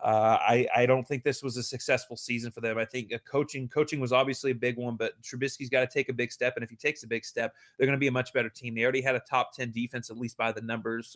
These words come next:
Uh, you know, we can debate that or whatever it may be, but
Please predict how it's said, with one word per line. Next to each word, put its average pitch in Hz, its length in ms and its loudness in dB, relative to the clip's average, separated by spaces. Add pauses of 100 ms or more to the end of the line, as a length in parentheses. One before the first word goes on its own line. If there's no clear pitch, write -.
Uh, 101 80 -4
you 107 320 -8
know, 107 60 -6
we 110 100 -6
can 113 140 -14
debate 110 400 -2
that 113 180 2
or 113 40 0
whatever 113 240 0
it 113 40 -10
may 117 140 -4
be, 117 240 -4
but 113 320 -2